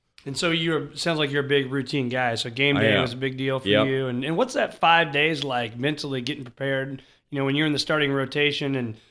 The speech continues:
Speaker 1: you pitch, five days later you pitch again, what's that like?
Speaker 2: There's a lot of work in between. A-, and a lot of people think, uh, you know, uh, being a starting pitcher in the big leagues is country club. Well, it is for some
Speaker 1: <laughs> Right.
Speaker 2: guys. You know, you're able to do that. Greg Maddux <laughs> could just go out there and pitch and then golf four days in a row.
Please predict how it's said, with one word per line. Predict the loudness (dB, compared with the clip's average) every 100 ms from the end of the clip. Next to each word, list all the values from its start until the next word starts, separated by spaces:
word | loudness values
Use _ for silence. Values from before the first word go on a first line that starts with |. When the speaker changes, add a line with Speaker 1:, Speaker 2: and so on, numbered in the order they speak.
| _
Speaker 1:
you | -14
pitch, | -6 0 0 -2
five | -4 -2 -2
days | -4 -2
later | -2
you | -4
pitch | -6 -8
again, | -6 -6 -4
what's | -6 -6
that | -8 -8
like? | -10 -10 -4
Speaker 2:
There's | 2 6
a | 6
lot | 6 6
of | 4
work | 2 4 4 4 -2
in | -2 0
between. | 0 -2 -4 -2 -2
A-, | -4
and | -2 0
a | 2
lot | 2
of | 2
people | 0 -2
think, | -2 -2 2
uh, | 2
you | 2 2
know, | 4
uh, | 4 2 -8 -12 -2
being | 0 2
a | 0
starting | 2 2 0
pitcher | -2 -2 -2
in |
the | -2
big | -2 -2
leagues | 0 0 0
is | -4
country | -2 -4 -2 -4
club. | 0 0 0 -6 -10 2
Well, | 4
it |
is | 4
for | 2
some | 4 4
Speaker 1:
<laughs> |
Right. | 6
Speaker 2:
guys. | 4 2 0
You |
know, | 2
you're | 4 6 6
able | 6 6
to |
do | 6
that. | 6 6
Greg | 6 6
Maddux | 6 4 4 2
<laughs> |
could | 0
just | 2 4 6
go | 8
out | 8 6
there | 4
and | 4
pitch | 2 2
and | 0
then | 2
golf | 6 4 4
four | 2 4
days | 6 4 4
in |
a | 2
row. | 4 4